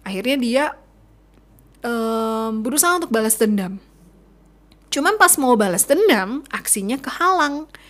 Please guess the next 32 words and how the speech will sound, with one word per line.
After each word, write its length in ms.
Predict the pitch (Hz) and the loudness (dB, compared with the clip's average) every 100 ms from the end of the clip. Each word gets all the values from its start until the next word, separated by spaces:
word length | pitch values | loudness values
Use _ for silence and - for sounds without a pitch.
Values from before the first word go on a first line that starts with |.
| - - - | -20 -20 -14
sama 800 | - 214 196 170 151 185 311 370 _ _ _ _ - | -4 -2 -2 -4 -4 -2 -2 -4 _ _ _ _ -8
asisten 640 | 180 190 180 165 165 262 | -4 -2 -2 -4 -4 -2
si 160 | - 330 | -2 -2
pembunuh. 400 | 359 370 339 302 - - - - - _ _ _ - - - | 2 4 4 -2 -6 -20 -20 -20 -20 _ _ _ -20 -20 -2
Nah, 240 | 247 240 | 0 2
malah 240 | 269 294 453 | 2 4 4
si 160 | 381 | 4
asisten 400 | 262 262 - 262 | 4 4 0 0
ini 180 | 269 359 | 2 0
yang 80 | 339 | -2
ketusuk, 380 | 277 277 330 - | 0 2 2 2
dan 240 | 247 285 311 | 2 2 0
yang 160 | 254 | 0
menarik 560 | 233 220 165 - 269 - | 0 -2 -4 -4 -6 -6
adalah 480 | 214 226 190 175 208 | -4 -4 -4 -6 -4
si 160 | 294 | -2
asisten 480 | 262 226 269 - 262 | -2 0 -2 0 0
ini 80 | 277 | 2
tuh 140 | 381 | 2
bilang, 580 | 226 214 208 185 185 196 - | 2 0 -2 -4 -8 -12 -8
bawahan 480 | 190 175 175 233 254 | -6 -4 -2 -2 -2
lah 220 | 226 190 | -4 -6
ya. 180 | 185 185 - _ - | -10 -12 -18 _ -14
Asisten 400 | 196 208 269 269 | -10 -6 -4 -4
kesannya 240 | 269 269 | -4 -4
kayak 200 | 285 - | -6 -6
modern 380 | 202 180 180 185 | -4 -4 -4 -4
banget 240 | 185 269 311 | -4 -4 -4
ya. 140 | 196 - - - - | -6 -8 -18 -20 -8
Soalnya 240 | 320 392 | 2 4
ini 80 | |
di 20 | 330 | 6